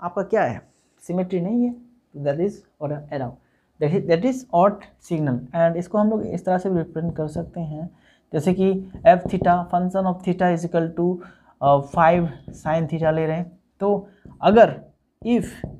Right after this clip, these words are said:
theta का वैल्यू हम लोग नेगेटिव लेंगे तो क्या हम, हमारा रिजल्ट क्या आएगा, माइनस फ़ाइव sin theta, ठीक है। If theta का वैल्यू अगर हम लोग पॉजिटिव लेंगे तो क्या आएगा फिर,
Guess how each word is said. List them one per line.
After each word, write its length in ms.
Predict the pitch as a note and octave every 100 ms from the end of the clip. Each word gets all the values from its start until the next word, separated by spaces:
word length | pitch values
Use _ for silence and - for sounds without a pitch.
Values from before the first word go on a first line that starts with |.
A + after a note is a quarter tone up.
| - _ - - -
theta 260 | G3 B3
का 80 | A#3+
वैल्यू 240 | A#3+ A#3+
हम 100 | A3+
लोग 200 | A#3 A3
नेगेटिव 380 | F#3 F#3+ G3+ A3
लेंगे 380 | F#3+ F3 D3 C3 - _ _ _
तो 80 | F3+
क्या 180 | F3 G3
हम, 240 | F3 - -
हमारा 260 | E3 G3 F#3+ - - -
रिजल्ट 300 | D#3+ F3+ F#3+
क्या 120 | G3
आएगा, 300 | E3 D3+ C#3+ - - - -
माइनस 420 | C#3+ E3+ G#3+ A3 -
फ़ाइव 200 | E3+ F#3
sin 300 | F3 D3+ C#3
theta, 240 | C#3+ - - - _ -
ठीक 120 | F3
है। 560 | A3+ E3 - - C#3+ - G3+
If 200 | A#3+ - - - - - - -
theta 260 | F#3 G#3+ A3
का 80 | A3+
वैल्यू 220 | A3 A3+
अगर 220 | G#3+ G#3+
हम 140 | G#3 G#3
लोग 220 | G#3 G#3
पॉजिटिव 380 | F3 F3+ G3+ G#3
लेंगे 320 | F3+ D#3 C#3+ C3+ - -
तो 80 | F3
क्या 180 | F3 F#3
आएगा 240 | D#3 C#3+ C#3
फिर, 300 | G3+ A#3+